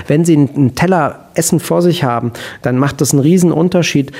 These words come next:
ob der Lachs fünfzig oder sechzig Gramm wiegt, wenn die Soße genau drei Komma fünf C L sind und die drei Tomaten zusammen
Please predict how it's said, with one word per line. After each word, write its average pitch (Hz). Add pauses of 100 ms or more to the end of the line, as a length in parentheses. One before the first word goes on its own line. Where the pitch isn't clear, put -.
(140)
ob 139
der 135
Lachs 131
fünfzig 196
oder 131
sechzig 139
Gramm 160
wiegt, 185
wenn 135
die 135
Soße 170
genau 135
drei 127
Komma 139
fünf 143
C -
L 127
sind 180 (280)
und 131
die 139
drei 120
Tomaten 139
zusammen 139